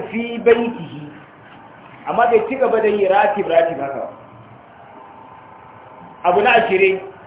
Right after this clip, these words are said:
wanda an fara sallah sai fara gyangyaɗi, sai fara rikicewa, to, bar shi kawai, je kai bacci.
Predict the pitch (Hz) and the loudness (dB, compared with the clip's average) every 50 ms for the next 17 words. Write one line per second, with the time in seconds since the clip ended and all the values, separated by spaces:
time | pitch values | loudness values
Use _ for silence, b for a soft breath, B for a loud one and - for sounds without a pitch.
0 | - - - - - - - - - - - - - - - - 170 254 254 262 | -20 -20 -20 -20 -20 -20 -20 -20 -20 -20 -20 -20 -20 -18 -6 -2 -2 0 0 2
1 | 233 247 240 - 254 254 247 247 233 233 240 240 233 226 214 - 220 220 220 220 | 2 2 2 4 4 4 4 2 0 0 0 0 2 2 2 2 2 0 2 2
2 | 220 226 226 208 185 185 175 175 185 190 185 190 190 190 185 - - - - - | 2 2 2 2 0 -2 -2 -2 -2 -2 -4 -6 -10 -12 -14 -16 -18 -20 -20 -20
3 | - - - - - - - - - - - - - - - - - - - - | -20 -20 -20 -20 -20 -20 -20 -20 -20 -20 -20 -20 -20 -20 -20 -20 -20 -20 -20 -20
4 | - - - - - - - - - - 196 214 233 226 233 262 254 254 220 214 | -20 -20 -20 -20 -20 -20 -20 -20 -10 0 4 4 4 6 6 6 6 6 4 2
5 | 220 214 220 214 - 202 196 180 175 180 180 180 175 175 196 202 202 - 262 262 | 0 -4 -6 -8 -6 -2 0 0 0 0 -2 -2 -4 -2 -2 -2 -2 -4 -6 0
6 | 254 269 262 226 - 214 226 240 233 226 196 175 - 151 151 151 151 - 147 | 4 4 4 4 4 4 2 2 2 2 0 0 0 -2 -2 -4 -8 -12 -16